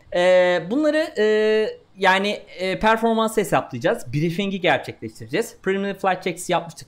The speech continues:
Pre-flight checks yapacağız. Fakat pre-flight ve pre-, checklist yapmadan önce ve bütün bu şeyleri yapmadan önce yapmamız gereken bazı testler var.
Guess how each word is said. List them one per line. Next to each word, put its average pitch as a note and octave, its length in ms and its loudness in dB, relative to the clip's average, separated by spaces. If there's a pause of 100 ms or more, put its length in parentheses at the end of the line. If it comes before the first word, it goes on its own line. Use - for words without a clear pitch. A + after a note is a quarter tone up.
Pre-flight F3+ 380 -2
checks - 300 -6
yapacağız. F#3 320 -2 (380)
Fakat C#4 340 -2
pre-flight B3+ 340 0
ve A3+ 40 0
pre-, G#3+ 460 2
checklist A#3+ 380 -4
yapmadan G#3 400 0
önce D3 180 -4
ve D#3 260 -4
bütün G#3+ 340 -4
bu - 300 -4
şeyleri E3+ 380 -2
yapmadan E3 380 0
önce C3+ 220 -2
yapmamız G#3 520 -2
gereken G3 380 0
bazı E3 340 0
testler E3 400 0
var. A2 180 -6